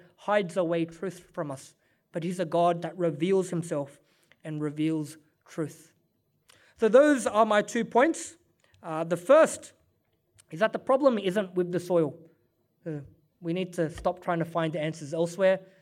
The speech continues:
stop trying to innovate the way we do church. The answer is in the gospel. The answer is in the word. And secondly,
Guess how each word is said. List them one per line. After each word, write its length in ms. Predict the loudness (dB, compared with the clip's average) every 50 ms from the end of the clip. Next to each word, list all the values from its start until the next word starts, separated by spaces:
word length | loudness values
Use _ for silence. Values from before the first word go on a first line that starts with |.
| _ _ _ _ _ _ _
stop 240 | -6 -4 -4 -4 -4
trying 160 | -4 -4 -2
to 80 | -2 -2
innovate 400 | -2 0 0 2 2 0 0 0
the 60 | 0
way 160 | 2 2 2
we 120 | 2 0
do 180 | -2 -2 -4 -6
church. 360 | -2 0 2 2 2 2 -2
The 140 | -4 -2 0
answer 320 | 0 -2 -2 -2 -2 -2
is 100 | -2 -2
in 100 | -4 -6
the 60 | -6 -2
gospel. 520 | 0 0 0 0 -2 -2 -4 -4 -4 -6 -10 -20 -18 -10
The 180 | -6 -2 -2 0
answer 320 | 0 -2 -2 -2 0 0
is 120 | 0 0
in 100 | -2 -4
the 80 | -2 2
word. 460 | 4 6 8 8 6 4 2 -6 -12 -20 -20 _ _ _ _ -6
And 140 | -6 -2
secondly, 560 | 2 2 2 4 2 0 0 0 -4 -4 -8